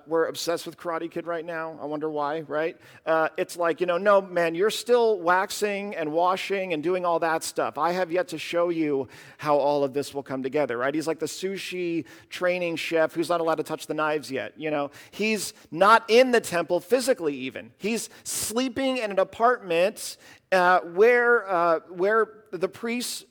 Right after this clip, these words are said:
would stay at night, and we read that the, the candle of the Lord hasn't even burned out, which there's a candle that's inside the tabernacle, a-, and that candle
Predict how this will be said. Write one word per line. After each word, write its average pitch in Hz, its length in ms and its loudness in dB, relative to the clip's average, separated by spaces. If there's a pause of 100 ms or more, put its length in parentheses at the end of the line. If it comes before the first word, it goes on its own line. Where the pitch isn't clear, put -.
would 185 200 2
stay 208 400 4
at 196 200 2
night, 190 520 -2 (200)
and 214 140 2
we 233 140 0
read 247 320 -2
that 220 160 4
the, 196 120 6
the 190 140 0
candle 254 480 0
of 226 80 4
the 208 80 2
Lord 202 380 4
hasn't 202 260 2
even 208 220 -2
burned 185 320 0
out, 127 260 2
which 165 240 -6
there's 170 180 -2
a 156 40 -8
candle 233 420 0
that's 170 160 -2
inside 180 480 -2
the 139 60 -12
tabernacle, 185 680 -4 (300)
a-, 143 240 0 (100)
and 151 340 -2
that 165 200 2
candle 185 720 -2